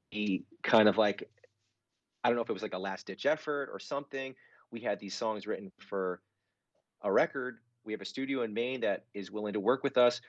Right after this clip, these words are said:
We, we record this record, the, the Negatives, out of our own pocket, and now we've got the opportunity to, to shop it around.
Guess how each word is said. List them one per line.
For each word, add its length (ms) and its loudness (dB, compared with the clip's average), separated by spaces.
We, 160 -4
we 140 -2
record 420 0
this 120 -2
record, 320 2
the, 160 -6
the 80 0
Negatives, 440 4
out 80 4
of 80 0
our 80 0
own 180 -2
pocket, 560 -4
and 100 -12
now 140 -2
we've 120 -4
got 140 -2
the 60 0
opportunity 440 -6
to, 120 -6
to 80 -6
shop 400 0
it 60 -4
around. 520 -4